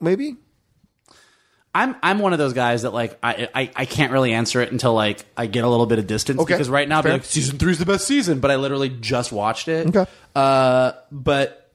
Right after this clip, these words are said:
Speaker 2: I, I'll say that without even ranking them, I think that what they've done a great job on is these twenty-four episodes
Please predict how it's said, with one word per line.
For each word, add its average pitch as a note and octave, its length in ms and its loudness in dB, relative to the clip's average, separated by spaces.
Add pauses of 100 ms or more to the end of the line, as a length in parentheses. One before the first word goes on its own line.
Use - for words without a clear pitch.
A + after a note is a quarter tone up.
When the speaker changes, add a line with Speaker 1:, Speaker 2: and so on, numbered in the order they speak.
(180)
Speaker 2:
I, F3 120 2
I'll F#3 180 2
say G#3 180 2
that F#3+ 140 2
without E3 320 2
even D3 180 0
ranking C3 360 0
them, D3 300 2
I C3+ 120 0
think C3 320 -2
that C3 160 0
what A#2 120 2
they've A#2 120 0
done B2 140 2
a A#2+ 40 -2
great A2+ 180 0
job A2+ 260 2
on B2 340 2
is A2+ 500 0 (380)
these B2+ 420 0 (340)
twenty-four C3 600 0
episodes D3 880 0